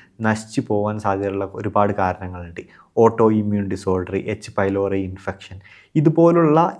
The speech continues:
ഇൻഫെക്ഷനോ അല്ലെങ്കിൽ അവിടെ ഇമ്മ്യൂൺ സംബന്ധമായ പ്രശ്നങ്ങളൊക്കെ ഉണ്ടാവുമ്പോൾ ആളുകൾക്ക് ഇത് ആഗിരണം ചെയ്യാറില്ല. അപ്പോൾ ഈ ഒരു പ്രശ്നത്തെ കൂടി പരിഹരിക്കേണ്ടതുണ്ട്. ഈ കാര്യം ഒരു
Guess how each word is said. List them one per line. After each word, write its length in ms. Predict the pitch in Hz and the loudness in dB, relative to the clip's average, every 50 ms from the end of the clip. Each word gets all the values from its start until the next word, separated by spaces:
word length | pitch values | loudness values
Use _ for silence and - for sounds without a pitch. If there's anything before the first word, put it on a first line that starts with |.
| - 117 | -6 -6
ഇൻഫെക്ഷനോ 520 | 110 104 - 117 113 - - 131 127 123 113 | -6 0 -2 -2 -2 0 -4 -2 0 0 0
അല്ലെങ്കിൽ 340 | 101 101 101 104 104 107 107 110 113 | 0 -2 -4 -4 -4 -2 0 0 0
അവിടെ 140 | 104 104 104 104 104 | 0 0 0 0 0
ഇമ്മ്യൂൺ 240 | 104 104 104 104 104 104 | -2 -2 -4 -4 -6 -6
സംബന്ധമായ 520 | - 104 107 107 104 107 107 107 104 104 104 104 | -6 -4 -4 -4 -2 -2 -2 -2 0 -2 -2 -4
പ്രശ്നങ്ങളൊക്കെ 460 | 104 - - - 101 101 101 95 - 98 | -6 -12 -10 -8 -6 -4 -4 -4 -6 -8
ഉണ്ടാവുമ്പോൾ 500 | 92 87 90 90 92 98 98 98 113 156 160 - - - _ _ _ _ 104 | -4 -2 -2 0 0 -2 -2 -2 -4 -4 -4 -6 -16 -20 _ _ _ _ -2
ആളുകൾക്ക് 420 | 101 104 101 107 104 98 104 - 117 | -2 -2 -2 -2 -4 -4 -4 -4 -4
ഇത് 80 | 117 120 - - 95 92 | -2 -2 -4 -4 -4 -4
ആഗിരണം 460 | 98 95 95 101 107 98 104 117 113 - | -4 -4 -2 -2 -2 -2 0 -4 -2 -2
ചെയ്യാറില്ല. 480 | 98 92 87 85 87 87 87 85 85 85 - - - - - _ | -2 -4 -4 -6 -8 -10 -12 -12 -10 -10 -12 -12 -16 -20 -20 _
അപ്പോൾ 140 | _ - 165 165 | _ 0 2 4
ഈ 40 | 170 185 190 | 8 8 8
ഒരു 100 | 190 196 196 | 8 6 4
പ്രശ്നത്തെ 440 | 147 135 - - - 139 123 - 139 131 123 | 2 0 -2 -2 -2 -2 0 2 2 2 4
കൂടി 140 | 127 127 131 131 - | 2 0 0 0 0
പരിഹരിക്കേണ്ടതുണ്ട്. 920 | 104 101 98 101 101 104 101 - 110 101 98 95 92 - 95 98 95 110 123 123 139 135 | 0 0 0 0 0 -2 -2 -2 -4 -2 -2 -4 -6 -6 -10 -8 -6 -6 -6 -4 0 0
ഈ 20 | 143 139 | 0 2
കാര്യം 240 | 156 143 139 143 147 143 | 2 2 2 2 2 2
ഒരു 80 | 143 | 2